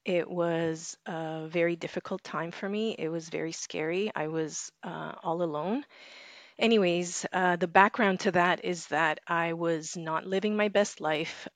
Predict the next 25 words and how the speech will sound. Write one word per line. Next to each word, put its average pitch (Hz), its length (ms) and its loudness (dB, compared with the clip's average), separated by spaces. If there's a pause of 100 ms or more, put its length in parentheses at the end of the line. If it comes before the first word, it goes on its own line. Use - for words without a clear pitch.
(140)
I 156 480 -4
was 160 720 -6
under 156 760 -4
a 180 120 -4
lot 165 200 2
of - 80 -8
stress, - 680 4 (540)
uh, 156 240 2
primarily, 165 760 0
and 165 200 -4
we 160 120 -2
all 156 140 -2
know 156 240 -4
that 156 220 -2
stress - 680 -4 (180)
basically - 480 -8
leads 151 460 -8 (180)
to 143 400 -6
illness. 190 640 -6 (640)
Um, 175 360 -2
I 175 160 2
was 170 180 -4
not 165 260 0
eating 214 340 -2
well. 233 420 2